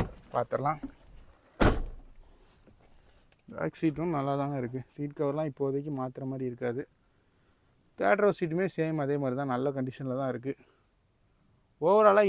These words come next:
இன்டீரியர், எக்ஸ்டீரியர் எல்லாமே நமக்கு நீட்டா இருக்கு. இப்ப நம்ம வீடியோவோட ஃபைனல் பார்ட்டுக்கு வந்துட்டோம். இப்ப இந்த வண்டியோட டீட்டெயில் பத்தி தெரிஞ்சுக்கலாம். ஃபர்ஸ்ட் இந்த வண்டியோட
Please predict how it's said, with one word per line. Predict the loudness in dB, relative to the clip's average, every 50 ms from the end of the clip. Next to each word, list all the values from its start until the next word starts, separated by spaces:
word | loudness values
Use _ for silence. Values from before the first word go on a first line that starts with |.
| 4
இன்டீரியர், | 0 0 0 4 6 8 8 8 6 4
எக்ஸ்டீரியர் | 0 -4 -2 -2 2 4 4 4 4 2 2
எல்லாமே | 0 0 0 0 0 0
நமக்கு | -2 -2 -2 -2 -2 -2 -2
நீட்டா | -4 -4 -4 -4 -6
இருக்கு. | -6 -8 -16 _ _ _ -20 -20 -20 _ _ _ _ _ _ _ _ _ _ _ _ _ _ _ _ _ _ _ _ _ _ _
இப்ப | _ 8 10
நம்ம | 10 10 10
வீடியோவோட | 12 12 12 12 12 12 12 10
ஃபைனல் | 8 6 6 8 8 10 10
பார்ட்டுக்கு | 10 8 8 6 2
வந்துட்டோம். | 2 6 8 8 10 10
இப்ப | 8 8
இந்த | 10 10 10
வண்டியோட | 10 10 10 10 10 10 8 6
டீட்டெயில் | 6 6 6 6 6 4
பத்தி | 0 0 -2
தெரிஞ்சுக்கலாம். | -2 -2 -2 -2 0 2 4 4 6 6
ஃபர்ஸ்ட் | 4 4 4 4 4
இந்த | 6 8 8
வண்டியோட | 8 10 12 12 12